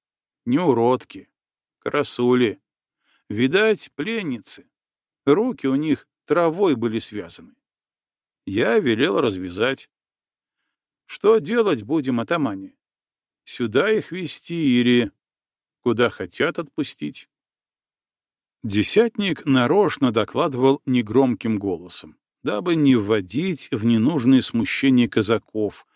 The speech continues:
непременно обрадовавшихся бы бесхозным девкам. И так-то кое-кто уже слыхал. Протянул: "Говоришь,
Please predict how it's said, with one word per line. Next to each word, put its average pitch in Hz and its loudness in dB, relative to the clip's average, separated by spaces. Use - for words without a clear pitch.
непременно 147 2
обрадовавшихся 135 -2
бы 110 2
бесхозным 110 -2
девкам. - -10
И 131 4
так-то 123 0
кое-кто 147 0
уже 127 0
слыхал. 98 -8
Протянул: 120 0
"Говоришь, 117 -4